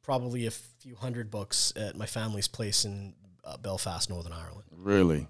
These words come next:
Speaker 1: And so they're all spread out. But that, that, that number is growing because, like, I'll probably buy a book or two today, Rob. <laughs>
Speaker 2: Just
Speaker 1: And, and what happens is, like,
Speaker 2: <laughs> Okay.
Speaker 1: I have a lot of friends who are writers and, you know, have written some wonderful work. And whenever a friend drops a book, I pick it up.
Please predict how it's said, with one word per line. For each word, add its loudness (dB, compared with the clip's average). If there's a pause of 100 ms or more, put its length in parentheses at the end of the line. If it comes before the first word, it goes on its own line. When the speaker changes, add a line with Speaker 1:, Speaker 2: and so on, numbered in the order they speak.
(120)
Speaker 1:
And -4
so 4
they're 4
all 4
spread 0
out. -4
But -4 (220)
that, 8
that, 2 (180)
that 0
number 4
is 0
growing -6
because, -2
like, -2 (280)
I'll 0
probably 2
buy 0
a 0
book -2
or -4
two -2
today, -6
Rob. -12 (260)
<laughs> 8
Speaker 2:
Just 10
Speaker 1:
And, 12 (140)
and 8
what 12
happens 4
is, 4
like, 4
Speaker 2:
<laughs> 8
Okay. -
Speaker 1:
I 6
have 4
a 4
lot 4
of 2
friends 2
who 2
are 0
writers 0
and, -4
you -4
know, 0
have 0
written 0
some 2
wonderful 0
work. -2
And -2
whenever 2
a 2
friend -2
drops 0
a -4
book, -6
I -2
pick -12
it -8
up. -12